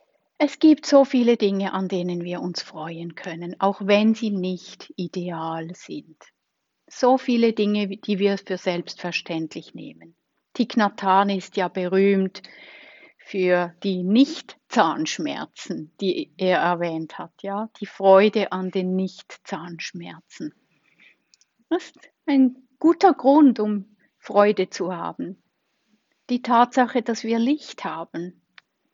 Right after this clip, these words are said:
ein Dach über dem Kopf. Freude darüber, dass hier gerade kein Krieg herrscht, dass wir in einem Land sind, wo nicht Häuser in Schutt und Asche bo-, bombardiert werden, wo es Schulen gibt, Spitäler,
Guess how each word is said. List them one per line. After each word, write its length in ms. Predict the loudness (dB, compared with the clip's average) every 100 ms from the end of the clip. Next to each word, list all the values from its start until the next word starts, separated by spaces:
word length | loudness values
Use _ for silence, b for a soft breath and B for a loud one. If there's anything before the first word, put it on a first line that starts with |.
| _ _ _ _
ein 160 | -2 2
Dach 300 | 4 2 0
über 240 | -4 -4
dem 280 | -8 -8 -10
Kopf. 480 | -8 -10 -10 -20 -20 _ _ _ _ _ _ _ -20 _ _ _ _ _ _ _ _ _ _ _ _
Freude 460 | 0 6 8 6 2
darüber, 480 | 0 0 0 -2 -4
dass 340 | -4 -6 -10 -16 B
hier 320 | -4 2 2
gerade 460 | 2 0 -2 -4 -8
kein 360 | -10 -10 -10
Krieg 420 | -10 -8 -6 -8 -10
herrscht, 500 | -10 -10 -12 -16 -16
dass 200 | -12 -8
wir 120 | -2 0
in 140 | 2
einem 280 | 0 0 0
Land 380 | 2 0 -2 -4
sind, 320 | -4 -4 -2
wo 140 | -2
nicht 440 | 2 0 0 -16 -4
Häuser 540 | -2 -2 -4 -6 -8
in 300 | -6 -8 -10 B B
Schutt 340 | -2 -2 -2
und 160 | -4 -4
Asche 380 | -4 -4 -4 -4
bo-, 260 | -8 -14 _ b b b b b b _ -2
bombardiert 760 | 0 2 0 0 0 0 -4
werden, 640 | -8 -6 -8 -10 -10 _ -8
wo 160 | -2
es 200 | 0 -2
Schulen 520 | -4 0 2 2 2 -4
gibt, 420 | -8 -12 _ -18
Spitäler, 1000 | -16 -8 -8 -6 -4 -2 0 -2 -4 -10